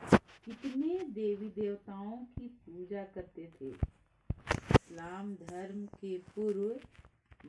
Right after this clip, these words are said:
मक्का में लोग कितने देवी देवताओं की पूजा करते थे? आंसर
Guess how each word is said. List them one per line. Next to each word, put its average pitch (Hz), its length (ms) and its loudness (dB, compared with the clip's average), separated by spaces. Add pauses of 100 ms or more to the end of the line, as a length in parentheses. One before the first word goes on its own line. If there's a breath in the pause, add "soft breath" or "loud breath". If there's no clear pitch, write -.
(100)
मक्का 254 440 -2
में 202 380 -4 (420)
लोग 190 460 2 (540)
कितने 247 580 -4
देवी 214 560 2 (120)
देवताओं 190 600 6
की 240 260 -10 (140)
पूजा 180 400 -4
करते - 420 -6
थे? - 1600 -16
आंसर 180 340 -6